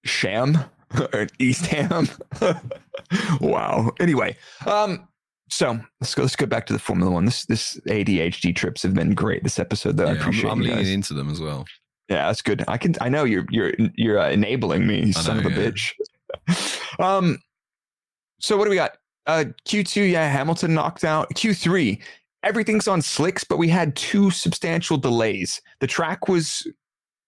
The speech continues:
Speaker 1: drying, but it wasn't particularly perfectly dry yet.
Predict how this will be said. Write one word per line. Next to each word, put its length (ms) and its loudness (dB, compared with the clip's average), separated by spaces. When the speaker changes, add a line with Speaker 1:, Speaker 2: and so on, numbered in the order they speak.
Speaker 1:
drying, 760 2
but 100 0
it 40 2
wasn't 300 0
particularly 560 0
perfectly 460 0
dry 280 0
yet. 220 0